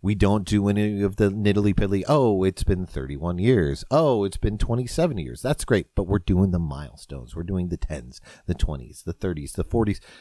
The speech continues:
Sometimes, if we're lucky, even the seventies, because we like highlighting all those different points in, in horror history. Now, I've said it before on the previous episode. I'm gonna send it here. I'm really excited for this year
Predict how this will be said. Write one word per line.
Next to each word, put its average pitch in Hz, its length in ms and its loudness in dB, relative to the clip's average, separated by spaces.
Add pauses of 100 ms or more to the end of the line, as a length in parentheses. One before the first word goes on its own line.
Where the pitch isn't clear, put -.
Sometimes, 190 680 -4
if - 140 -2
we're 160 80 0
lucky, 143 460 -4
even 135 320 -4
the 143 120 0
seventies, - 880 -8 (320)
because 135 280 0
we 160 80 0
like 160 220 0
highlighting 117 540 0
all 90 120 0
those 92 180 -4
different 85 320 -6
points 69 420 -10 (560)
in, 78 340 -2 (120)
in 80 140 -2
horror 76 380 -4
history. 60 520 -10 (420)
Now, 95 380 2 (140)
I've 104 160 0
said 123 180 2
it 127 60 -8
before 107 340 2
on 113 80 0
the 127 60 -6
previous 82 360 -4
episode. 80 300 -4
I'm 98 100 -6
gonna 92 140 -6
send 80 240 -6
it - 120 -14
here. 80 280 -8
I'm 87 140 -4
really 107 400 -6
excited 87 420 -6
for 82 140 -4
this 78 340 -8
year 73 260 -6